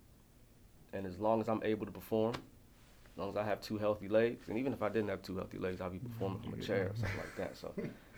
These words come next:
Speaker 1: I don't think that'll ever change.
Speaker 2: So what's the name of the song again you wanna hear?
Speaker 1: Gimme Revolver. Can I tell you the
Speaker 2: Gimme
Speaker 1: story
Speaker 2: Revolver.
Speaker 1: behind that?
Speaker 2: Yeah.
Speaker 1: Gimme Revolver, Gimme Shelter.
Speaker 2: That, I
Speaker 1: Um,
Speaker 2: figured,
Speaker 1: and
Speaker 2: yeah.
Speaker 1: Revolver, the beat.
Speaker 2: Yeah.
Speaker 1: Well, Chris Smith, he, uh,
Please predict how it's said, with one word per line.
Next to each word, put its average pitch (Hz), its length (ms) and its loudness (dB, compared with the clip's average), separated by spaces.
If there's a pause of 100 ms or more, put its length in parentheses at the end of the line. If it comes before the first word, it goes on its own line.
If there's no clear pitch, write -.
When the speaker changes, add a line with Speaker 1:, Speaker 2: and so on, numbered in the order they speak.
(140)
Speaker 1:
I - 40 -4
don't 104 120 -2
think 92 180 -4
that'll 95 180 0
ever 92 160 -2
change. 90 320 -4 (340)
Speaker 2:
So - 140 4
what's 170 160 8
the 180 60 10
name 175 160 12
of 175 40 8
the 170 60 6
song 170 240 8
again 170 200 6
you 175 120 8
wanna 175 160 8
hear? 190 280 10 (340)
Speaker 1:
Gimme 185 280 12
Revolver. 147 520 12
Can 120 160 6
I 135 40 12
tell 131 160 10
you 139 60 12
the 156 60 10
Speaker 2:
Gimme 151 40 8
Speaker 1:
story 156 140 12
Speaker 2:
Revolver. 117 200 6
Speaker 1:
behind 101 40 2
that? 101 120 4
Speaker 2:
Yeah. 285 220 6 (1500)
Speaker 1:
Gimme 131 280 8
Revolver, 123 600 10 (340)
Gimme 123 160 2
Shelter. 120 520 4 (360)
Speaker 2:
That, 107 220 0
I 107 140 4
Speaker 1:
Um, 110 40 4 (100)
Speaker 2:
figured, 113 380 10
Speaker 1:
and 104 80 4
Speaker 2:
yeah. 120 140 6
Speaker 1:
Revolver, 107 380 4
the 98 60 -2
beat. 101 180 -2
Speaker 2:
Yeah. - 60 0
Speaker 1:
Well, 104 200 4 (400)
Chris 160 240 6
Smith, 139 260 6 (1000)
he, 113 300 0
uh, - 260 4